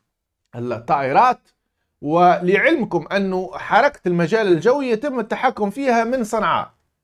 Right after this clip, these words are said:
بالتالي يمكن أن تذهب صنعاء نحو خيار آخر مؤلم، أنه علي وعلى أعدائي تقوم بمنع حركة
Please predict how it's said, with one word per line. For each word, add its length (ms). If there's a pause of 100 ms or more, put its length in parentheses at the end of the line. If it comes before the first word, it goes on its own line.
(1400)
بالتالي 460
يمكن 420
أن 160
تذهب 300
صنعاء 440
نحو 260
خيار 500
آخر 400
مؤلم، 440 (500)
أنه 200
علي 340
وعلى 340
أعدائي 600
تقوم 540
بمنع 920
حركة 540